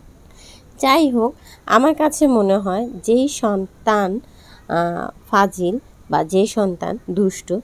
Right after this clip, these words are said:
যাই হোক না কেন বা ভদ্র, সন্তান তো সন্তানই। যে মায়ের গর্ভে সন্তান নেই, সেই মা বলতে পারবে বা বুঝতে পারে সন্তান না হওয়ার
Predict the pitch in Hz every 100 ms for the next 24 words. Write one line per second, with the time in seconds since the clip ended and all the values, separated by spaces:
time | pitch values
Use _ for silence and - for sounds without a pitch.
0 | - 175 160 185 202 311 233 214 - 156
1 | 165 156 147 165 302 - - - 180 170
2 | 190 180 165 147 196 - - - - -
3 | 208 208 226 294 339 381 - 202 170 160
4 | 135 - 160 - - - 185 247 254 262
5 | 277 185 170 175 175 190 269 - 180 175
6 | 170 175 170 180 165 269 - - 247 262
7 | 233 285 202 190 202 254 233 196 175 190
8 | 277 - - 165 175 196 208 262 214 160
9 | 196 330 - - - - 190 170 180 185
10 | 208 - - 165 165 190 214